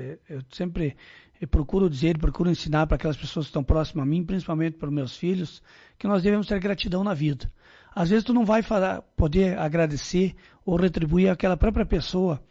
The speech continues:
eh, que te fez o bem. Que de repente aquela pessoa te fez o bem, às vezes ela nem precisa que você faça, mas você pode retribuir pra outras pessoas. E de-, de-, dessa forma nós estamos tendo a gratidão,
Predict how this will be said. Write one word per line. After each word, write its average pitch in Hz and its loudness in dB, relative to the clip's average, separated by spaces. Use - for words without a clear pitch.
eh, 151 2
que 180 -2
te 175 0
fez 220 2
o 240 2
bem. 185 4
Que 226 0
de 214 2
repente 202 2
aquela 190 0
pessoa 156 0
te 143 -2
fez 151 -2
o 160 0
bem, 175 2
às 202 0
vezes 190 -2
ela 202 2
nem 214 2
precisa 233 0
que 160 -8
você 156 -6
faça, 175 -4
mas 196 2
você 196 -2
pode 202 4
retribuir 202 0
pra 202 2
outras 233 2
pessoas. - -8
E 214 0
de-, 202 2
de-, 208 0
dessa 202 4
forma 214 0
nós 208 -2
estamos 208 -4
tendo 202 -4
a 208 0
gratidão, 185 -2